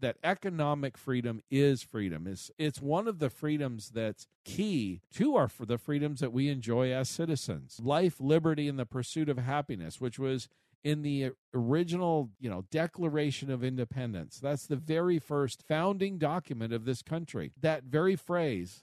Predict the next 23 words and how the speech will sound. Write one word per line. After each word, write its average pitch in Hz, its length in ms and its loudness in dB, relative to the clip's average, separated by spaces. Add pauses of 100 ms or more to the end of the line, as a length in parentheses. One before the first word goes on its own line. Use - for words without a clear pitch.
life, 143 460 0
liberty, 147 480 2
and 139 80 -2
the 127 80 -4
pursuit 139 420 0
of 123 120 2
happiness. 123 640 -4
The 131 220 -2 (120)
portion, 185 540 2
the 127 140 2
pursuit 196 520 -4
of 127 120 0
happiness 113 720 -4
was, 117 180 0
I've 127 320 -4
discussed 135 400 -6
this 127 160 -6
many 151 220 -2
times 139 320 -2
on 123 80 0
the 113 100 -2
show, 156 400 0 (100)
was 139 600 6